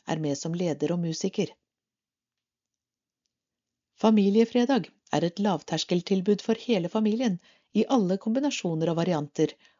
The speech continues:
unge som voksne. Fredager fra klokka sytten til atten tretti. Familiefredag ønsker å inkludere og skape fellesskap, og ha masse moro.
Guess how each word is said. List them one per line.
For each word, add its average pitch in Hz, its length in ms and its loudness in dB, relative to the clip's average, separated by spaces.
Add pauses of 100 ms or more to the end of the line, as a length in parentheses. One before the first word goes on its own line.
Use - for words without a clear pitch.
(100)
unge 226 400 4
som 165 240 -4
voksne. 190 460 -2 (800)
Fredager 160 520 4
fra 175 160 0
klokka 190 240 -2
sytten 180 400 -4
til - 140 -2
atten 214 340 -2 (140)
tretti. 226 340 0 (1080)
Familiefredag 165 840 2
ønsker 160 320 -2
å - 20 4
inkludere 165 540 0
og 170 80 -6
skape 190 320 -2
fellesskap, 170 580 -4 (340)
og 165 180 0
ha 180 100 4 (180)
masse 208 420 -2
moro. 214 260 4